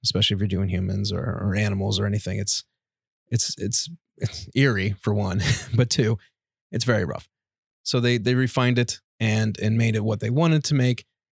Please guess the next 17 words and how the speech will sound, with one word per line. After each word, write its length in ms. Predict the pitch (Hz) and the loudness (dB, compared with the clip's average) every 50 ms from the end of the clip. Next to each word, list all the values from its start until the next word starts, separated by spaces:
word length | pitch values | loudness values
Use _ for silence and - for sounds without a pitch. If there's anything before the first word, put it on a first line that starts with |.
| _ _ | _ _
using 300 | 117 117 113 110 113 110 | 2 4 4 4 2 2
Photoshop. 500 | - - 104 87 104 101 - - - - - _ _ _ _ _ _ _ _ _ _ _ _ _ | 0 0 -2 0 0 0 -2 -2 -4 -6 -12 _ _ _ _ _ _ _ _ _ _ _ _ _
However, 480 | - 156 165 165 135 107 107 104 107 101 - _ _ _ _ _ _ _ _ _ _ - | 0 2 4 4 2 2 2 0 0 -2 -6 _ _ _ _ _ _ _ _ _ _ 0
the 100 | 113 113 | 0 0
base, 580 | 107 - 139 127 104 107 113 - - - - - _ _ _ _ _ _ _ _ _ _ _ _ _ _ _ - _ - | 4 4 4 4 6 4 2 2 0 -2 -6 -10 _ _ _ _ _ _ _ _ _ _ _ _ _ _ _ -20 _ -10
the 340 | 127 123 110 107 98 92 - - _ _ _ _ | -2 0 2 2 2 0 -2 -8 _ _ _ _
majority 760 | 123 113 107 104 101 - 127 131 139 131 110 107 107 95 - - _ | 2 2 2 2 2 2 2 4 4 2 2 0 -2 -4 -6 -6 _
of 420 | - 123 120 110 107 107 110 - - _ _ _ _ - _ _ _ _ _ _ _ _ | 2 4 4 4 2 0 -4 -6 -12 _ _ _ _ -20 _ _ _ _ _ _ _ _
the 180 | - 113 110 104 | 0 2 2 4
work 420 | 101 113 117 110 101 110 - - - | 4 4 2 2 2 0 -2 -4 -4
itself 640 | - 107 - - - 160 120 107 107 101 - - - _ _ _ | -2 -2 0 2 2 2 2 2 0 -2 -4 -12 -20 _ _ _
was 160 | 117 110 - | 0 0 2
created 340 | - - 104 101 101 101 98 | 2 0 0 2 2 0 0
by 380 | 104 82 71 - 92 104 95 _ _ _ - | -2 -2 -2 -2 -4 -4 -6 _ _ _ -6
A 160 | - 71 64 | -4 -4 -4
I. 220 | 62 - - - _ _ _ _ _ _ _ _ _ _ _ _ _ _ _ _ _ _ _ _ _ | -6 -10 -12 -14 _ _ _ _ _ _ _ _ _ _ _ _ _ _ _ _ _ _ _ _ _
Now, 360 | - 139 131 127 123 123 117 | 0 2 2 4 2 0 -2